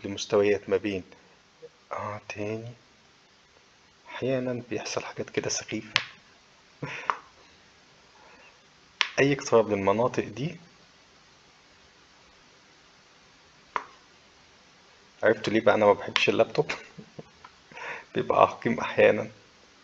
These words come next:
طيب، أي اقتراب في المستقبل للمناطق دي اللي احنا قلنا من مناطق ال أربعين قرش لحد مستويات التسعة وتلاتين قرش هو هيكون فرصة للشراء، وما زلنا بنستهدف قمة جديدة. طيب، لو أنا حبيت أعرف القمة بتاعتي هتكون فين،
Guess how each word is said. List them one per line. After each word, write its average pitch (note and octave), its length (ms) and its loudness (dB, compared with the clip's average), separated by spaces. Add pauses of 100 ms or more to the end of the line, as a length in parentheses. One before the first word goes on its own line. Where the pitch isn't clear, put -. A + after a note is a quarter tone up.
(1400)
طيب، - 160 8 (380)
أي C3+ 140 8
اقتراب - 380 4
في - 80 -8
المستقبل F#2+ 500 4
للمناطق G2 480 2
دي C#3+ 180 -2
اللي B2 140 0
احنا G#2+ 180 -4
قلنا G2+ 360 2 (300)
من A2 220 4
مناطق G2+ 400 4
ال F#2 340 -6
أربعين G2 580 0
قرش D3 220 2
لحد A#2+ 280 2
مستويات G2+ 580 4
التسعة - 320 2
وتلاتين G#2 440 -2
قرش D#3 280 2 (360)
هو D3+ 120 10
هيكون C#3 240 2
فرصة D#3+ 360 0
للشراء، B2 460 4
وما G2 180 -2
زلنا A2+ 260 2
بنستهدف A#2+ 800 0
قمة B2+ 420 2
جديدة. G#2+ 340 -2 (340)
طيب، C#3 280 6
لو C3+ 200 8
أنا D3 120 2
حبيت C3+ 420 -2
أعرف B2 280 4
القمة B2 300 -2
بتاعتي A#2+ 400 0
هتكون A#2 220 -6
فين، D#3 200 -6